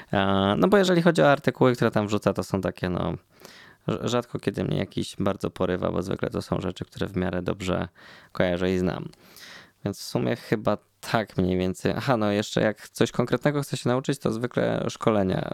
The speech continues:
mi sporo dają. Takie offline, em, tylko to wydaje mi się, że to jest w ogóle domena trochę miękka. Ja nigdy nie słyszałem, że programista poszedł na jakieś szkolenie na przykład, a wydaje mi się, że z umiejętności miękkich to,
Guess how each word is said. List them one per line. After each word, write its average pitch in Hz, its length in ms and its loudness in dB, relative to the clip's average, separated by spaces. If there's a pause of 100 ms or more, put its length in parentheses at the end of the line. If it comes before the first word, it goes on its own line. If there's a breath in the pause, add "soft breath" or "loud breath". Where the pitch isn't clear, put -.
mi - 380 0
sporo - 340 -2
dają. 107 420 2 (640 loud breath)
Takie 98 480 0
offline, 104 680 2
em, 50 840 0 (220)
tylko - 240 0
to 123 240 2 (280)
wydaje 139 240 4
mi 185 60 4
się, - 60 -2
że 156 60 2
to 147 60 2
jest 143 100 2
w 139 40 0
ogóle 127 160 4
domena 107 360 2
trochę 104 260 0
miękka. 98 300 2
Ja 101 80 2
nigdy 143 240 2
nie 135 80 2
słyszałem, 123 420 0
że 113 100 2
programista 110 500 2
poszedł 107 300 -2
na 98 80 2
jakieś 101 220 -2
szkolenie 98 520 2
na 127 120 -2
przykład, 135 480 2 (360 loud breath)
a 107 60 2
wydaje 113 200 4
mi 131 60 0
się, 127 120 0
że 117 80 0
z - 60 -6
umiejętności 113 580 0
miękkich 135 540 0
to, 123 500 4